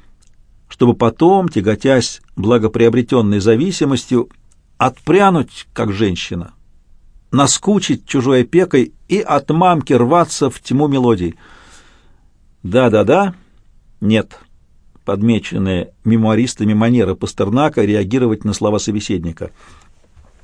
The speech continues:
Во времена, когда террор физически уничтожал одних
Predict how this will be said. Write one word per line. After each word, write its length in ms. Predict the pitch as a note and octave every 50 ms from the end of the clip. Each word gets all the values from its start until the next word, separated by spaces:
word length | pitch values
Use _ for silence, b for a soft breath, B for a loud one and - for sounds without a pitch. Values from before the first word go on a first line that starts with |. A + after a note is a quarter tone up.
| _ - - _ _ - - _ _ -
Во 140 | - B2
времена, 380 | B2 B2+ D3 D3 D3+ D#3 F3 E3+
когда 320 | - - C3+ B2+ C#3+ D3
террор 320 | C3+ - C#3+ C#3+ D#3+ D#3 -
физически 640 | - C3+ B2+ A#2+ C#3+ D3+ - - F#3 - - G#2+
уничтожал 600 | - A2+ A2+ A#2 A2+ - - C3 A#2+ A#2 B2+ A2+
одних 480 | A#2 A2+ G#2 A#2 C#3 E3 D#3 - -